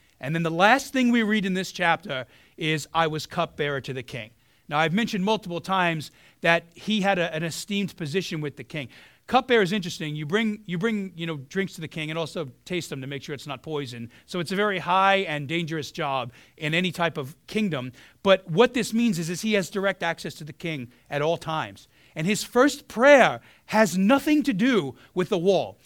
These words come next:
His first prayer, because he's now beginning to discern vision, is that,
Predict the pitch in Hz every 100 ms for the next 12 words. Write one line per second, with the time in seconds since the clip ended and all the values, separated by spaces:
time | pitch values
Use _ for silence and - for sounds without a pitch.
0 | _ - 190 - 240 247 247 247 240 196
1 | 185 208 220 196 208 214 220 208 214 202
2 | 175 170 196 190 160 190 135 127 - -
3 | 170 147 190 180